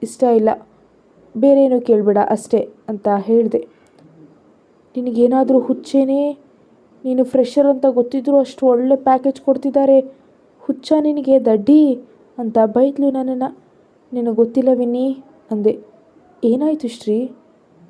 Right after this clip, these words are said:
ನಾನು ಏನೂ ಮಾತಾಡೋದಕ್ಕಾಗ್ಲಿಲ್ಲ. ನನ್ನ ಮನಸ್ಸಿನ ನೋವೆಲ್ಲ ವಿನ್ನಿ ಜೊತೆ ಹೇಳ್ಕೊಳ್ಬೇಕು ಅಂತ ಅನ್ನಿಸ್ತು. ಅಗತ್ಯ ನನ್ನನ್ನ ಎಷ್ಟು ಮಾತಾಡ್ದ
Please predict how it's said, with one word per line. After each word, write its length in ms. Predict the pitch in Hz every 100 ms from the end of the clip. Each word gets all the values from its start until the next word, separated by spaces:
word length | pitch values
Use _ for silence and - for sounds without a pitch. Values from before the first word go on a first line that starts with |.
| _ _ _ _ _ -
ನಾನು 540 | 254 247 233 233 233 233
ಏನೂ 320 | 233 233 226
ಮಾತಾಡೋದಕ್ಕಾಗ್ಲಿಲ್ಲ. 1040 | 214 214 262 269 247 240 220 214 214 208 - - _ _ -
ನನ್ನ 140 | 285 285
ಮನಸ್ಸಿನ 480 | 294 285 - 254 247
ನೋವೆಲ್ಲ 400 | 226 240 294 269 233
ವಿನ್ನಿ 280 | 226 226
ಜೊತೆ 240 | 220 226 220
ಹೇಳ್ಕೊಳ್ಬೇಕು 680 | 208 208 262 262 262 262 226
ಅಂತ 240 | 214 202 214
ಅನ್ನಿಸ್ತು. 460 | 233 220 233 - 254 - _ _ _ _ _ -
ಅಗತ್ಯ 480 | 240 240 240 - 226
ನನ್ನನ್ನ 360 | 226 220 220 226
ಎಷ್ಟು 560 | 233 233 - 233 226 226 - _ _ _ -
ಮಾತಾಡ್ದ 600 | 240 254 285 - 285 240